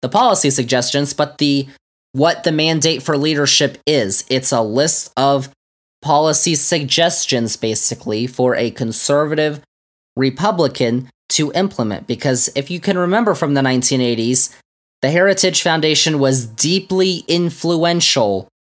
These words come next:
in what Reagan and the elder Bush passed during their presidencies, or what they advocated for. And so now we have a new edition of this Mandate for Leadership book, series, document, whatever you want to call it.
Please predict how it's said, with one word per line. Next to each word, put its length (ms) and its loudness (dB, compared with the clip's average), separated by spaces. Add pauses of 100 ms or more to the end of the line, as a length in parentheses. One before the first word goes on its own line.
(360)
in 320 0
what 360 0 (240)
Reagan 580 0 (160)
and 640 0
the 140 2
elder 320 4
Bush 380 2
passed 640 0 (380)
during 300 2
their 120 2
presidencies, 800 -2
or 100 0
what 240 0
they 220 0
advocated 800 -2
for. 400 -8 (440)
And 140 0
so 140 2
now 160 4
we 120 2
have 140 2
a 80 4
new 480 2
edition 800 0
of 180 0
this 380 0 (260)
Mandate 560 2
for 200 0
Leadership 840 0 (800)
book, 460 0
series, 600 2
document, 480 2
whatever 180 0
you 80 0
want 100 -2
to 60 -8
call 300 -2
it. 120 -8